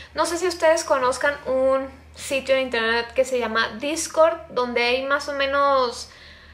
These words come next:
pues no hay tantas restricciones como por ejemplo puede haber en TikTok o en YouTube. Y ella tiene una página, un chat de Discord y ahí una persona entró.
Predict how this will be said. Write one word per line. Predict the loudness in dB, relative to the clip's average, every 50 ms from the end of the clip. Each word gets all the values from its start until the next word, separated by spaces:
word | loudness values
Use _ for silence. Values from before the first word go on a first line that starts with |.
| -20 -20 -20 -20 -20 -20 -20 -20 0
pues | 2 4 4 4 4
no | 2 2
hay | 2 2 2 0 -4 0
tantas | 0 0 2 2 0 0 0
restricciones | 0 -6 -6 -6 -8 -8 -6 0 0 0 2 2 -2 -2
como | -4 -4 -4 -4 -2
por | -2 -2 -2
ejemplo | -2 -4 -2 0 0 0 0
puede | 0 0 0 0
haber | -2 -2 -4 -4
en | -6 -4
TikTok | -6 -8 -8 -4 -4 -4 -4 -2 -6 -10 -6 0
o | 2 2 4 4
en | 2 0 -2 -4
YouTube. | -4 -4 -4 -2 -4 -4 -4 -6 -12 -20 -10 -6
Y | -2 -2 -2 -2 0 0
ella | 0 0 0 -2 -2 -2 -2 -4 -8 -14 -8 -4
tiene | -4 -2 0 -2 -2 -2 -4 -8
una | -8 -4 -2 -2 -2 -2 -2 -2
página, | -2 -2 -2 -4 -6 -2 2 2 4 4
un | 2 0 -4 -6
chat | -2 0 0 0 2 4
de | 2 2
Discord | 2 0 -4 -6 -6 0 2 2 2 2 -2 -10 -18 -20 -20 -20 -20 -14
y | -10 -8 -6 -6 -6 -8 -10 -2
ahí | 2 2 4 4 2 0 -2 -6 -8 -12 -18 -20 -20 -20 -20 -20 -20 -18 -8 -4
una | 0 2 2 2 2
persona | -2 -2 0 -2 0 2 0 0 0 -4 -6
entró. | -4 -4 -4 0 2 2 2